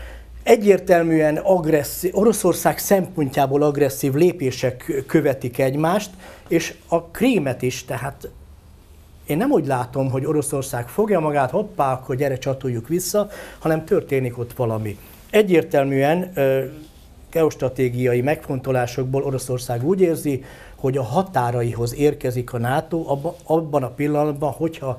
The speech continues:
megengedi, ha a folya-, ha a folyamatok úgy mennek tovább, ahogy ott elkezdődtek, ö, kétezer-tizennégy, ö,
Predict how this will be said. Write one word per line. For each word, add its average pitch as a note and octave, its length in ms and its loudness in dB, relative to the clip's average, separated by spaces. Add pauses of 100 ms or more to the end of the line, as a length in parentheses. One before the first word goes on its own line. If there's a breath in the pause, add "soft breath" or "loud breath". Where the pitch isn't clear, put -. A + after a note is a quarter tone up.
(340 loud breath)
megengedi, C3+ 840 2 (440 loud breath)
ha - 180 4
a E3 40 4
folya-, G#3+ 280 6
ha D#3 440 4
a D3+ 60 4
folyamatok D#3 560 0
úgy F3+ 120 4
mennek D3 260 -2
tovább, C3+ 280 0
ahogy B2+ 200 0
ott B2 160 -6
elkezdődtek, B2+ 760 0 (320 loud breath)
ö, C3 200 0
kétezer-tizennégy, A#2+ 1200 -2 (300 loud breath)
ö, A#2+ 380 0